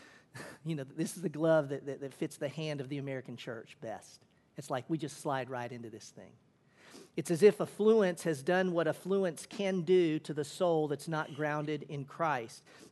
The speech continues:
It has blinded the Laodiceans to their spiritual, they, they don't even see their spiritual condition because their physical condition is so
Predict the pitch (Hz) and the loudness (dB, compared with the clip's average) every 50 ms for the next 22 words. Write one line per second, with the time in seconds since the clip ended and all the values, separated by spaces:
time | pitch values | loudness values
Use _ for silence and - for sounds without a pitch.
0 | _ - 170 147 151 180 151 123 135 131 156 165 175 190 202 214 226 220 202 226 | _ 0 2 2 2 0 0 -2 -4 0 4 6 8 10 10 8 6 6 6 6
1 | 226 190 175 165 165 165 175 180 185 190 185 190 175 - - 175 165 156 147 143 | 6 8 6 6 6 8 8 8 6 6 4 2 0 0 -4 -4 -4 -2 -4 -4
2 | 143 147 139 - - 180 151 156 151 139 - - - - 180 180 185 165 - 165 | -4 -6 -10 -4 -2 0 0 2 0 0 -2 -6 0 2 4 4 4 2 -2 -8
3 | - 160 170 180 160 165 196 214 226 214 196 156 - - 180 196 196 175 - - | -6 0 0 0 2 2 2 4 4 4 2 0 -2 -4 0 2 2 2 2 2
4 | 202 196 185 - 180 156 170 160 160 202 226 - - 151 123 117 - - - - | 2 2 2 0 -4 -6 -4 0 2 2 2 2 -2 -8 -10 -10 -14 -20 -20 -20
5 | - - - - _ _ - - 170 160 143 156 143 143 - - 226 220 196 190 | -20 -20 -20 -20 _ _ -4 -2 0 2 2 0 -2 -2 2 4 4 4 4 0
6 | - 160 139 - 151 139 135 147 139 143 - 147 143 139 139 - - - - - | -4 -4 -6 -6 -6 -4 -4 -4 -4 -4 -6 -6 -8 -8 -8 -12 -16 -20 -20 -20
7 | _ _ _ 156 143 135 143 - - 160 143 139 139 143 139 | _ _ _ -6 -6 -6 -6 -4 -2 -2 0 0 0 0 -2